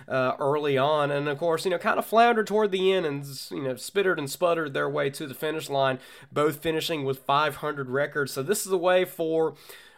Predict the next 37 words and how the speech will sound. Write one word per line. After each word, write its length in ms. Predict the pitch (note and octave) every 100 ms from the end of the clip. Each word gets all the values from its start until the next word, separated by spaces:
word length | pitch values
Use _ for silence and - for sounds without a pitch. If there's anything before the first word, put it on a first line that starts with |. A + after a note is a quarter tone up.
| -
one 220 | C3+ E3+
of 80 | E3
these 180 | E3+ -
teams 240 | E3 F#3
to 100 | B2+
finish 300 | - D#3 D#3+
with 120 | C#3+
a 40 | A2
winning 280 | B2+ F3+
record 340 | F3 F3 F3 D#3+
this 200 | F3+ F3+
year, 220 | D#3+ A3
and, 460 | E3 B2 B2+ C3 - -
uh, 60 |
one 220 | - A#2+
of 60 | D3
these 140 | D3
teams 240 | C#3+ C#3+ C#3+
is 80 | C3
gonna 200 | C#3 D3
finish 320 | D3+ D3+ D3
with 160 | D3+ C#3
a 40 |
losing 400 | C3+ D3 D#3 B2+
record. 420 | A#2+ B2 B2 B2 - - E3+ E3
And, 240 | - B2 B2+
you 60 |
know, 100 | B2+
this 240 | B2+ C3+ C#3
is 80 | C3+
a 40 |
game 300 | C3+ C3+ C3+
that 140 | C3
it 60 | B2
feels 280 | - C#3 C3
like, 400 | C3 C3 C3 B2
uh, 580 | C3 B2 B2 B2 A#2+